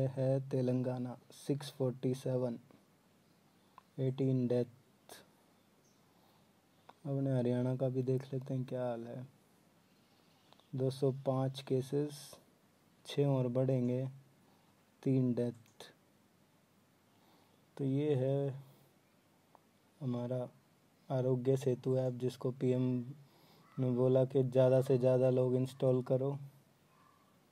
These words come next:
अब इससे फ़ायदा तो क्या है,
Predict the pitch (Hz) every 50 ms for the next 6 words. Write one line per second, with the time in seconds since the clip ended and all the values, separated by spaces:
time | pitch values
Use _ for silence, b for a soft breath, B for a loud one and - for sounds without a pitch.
0 | _ _ _ _ _ _ _ _ _ _ _ _ _ _ _ - 156 135 127 131
1 | 131 - - - 131 131 139 - 127 127 127 127 123 131 131 131 135 135 127 135
2 | - 139 139 135 131 123 127 127 131